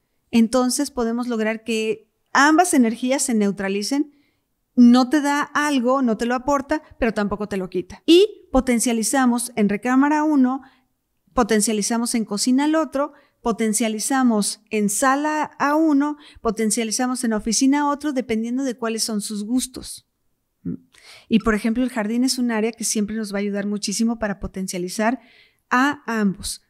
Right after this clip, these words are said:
Una alberca nos puede ayudar a potencializar o a frenar una energía de una pareja. Así que yo les invito de verdad a que lo chequen,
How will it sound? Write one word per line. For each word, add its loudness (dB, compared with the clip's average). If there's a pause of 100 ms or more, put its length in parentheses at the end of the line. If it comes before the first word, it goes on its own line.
(120)
Una 6
alberca 2
nos 0
puede -2
ayudar 0
a -6
potencializar -2 (120)
o 2
a -2
frenar -2
una 0
energía -4 (920)
de 2
una 0
pareja. -10 (200)
Así 0
que -4
yo 2
les 6
invito 4
de 4
verdad 2 (380)
a -4
que -2
lo -2
chequen, -4